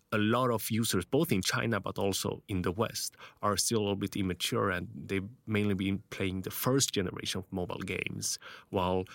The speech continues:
as in any other industry, usually you see the second and third generation where it gets more and more complex, you know, with better hardware, better games. And it just feels like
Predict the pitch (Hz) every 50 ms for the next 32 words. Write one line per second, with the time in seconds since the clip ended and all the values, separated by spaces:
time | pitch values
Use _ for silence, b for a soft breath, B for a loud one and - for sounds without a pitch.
0 | B B B - 107 98 95 90 - - - - _ _ - - 98 92 95 -
1 | - 123 107 104 101 101 131 147 147 123 110 101 80 69 - 107 95 92 92 87
2 | - - - 104 92 92 92 95 101 98 - - - 98 90 90 87 92 92 -
3 | - 131 123 110 101 104 101 92 - - 95 - - 95 95 90 87 - - 95
4 | 90 92 - 90 92 95 107 117 117 - - 98 90 90 90 92 92 85 - 101
5 | 92 - - - 101 92 90 90 90 92 92 - - - - 123 120 120 - 113
6 | 101 104 104 - - - - - - - 95 92 95 B B B B - - -
7 | - 98 90 - - - - 110 107 101 104 104 98 98 95 98 95 95 90 -
8 | 92 - - 87 87 98 95 95 95 95 98 98 95 - - - - B B B
9 | B _ _ - - - 110 110 117 - 120 101 - 110 98 - - - - -
10 | 131 139 139 135 127 113 101 - - - 104 92 90 92 - - - - - -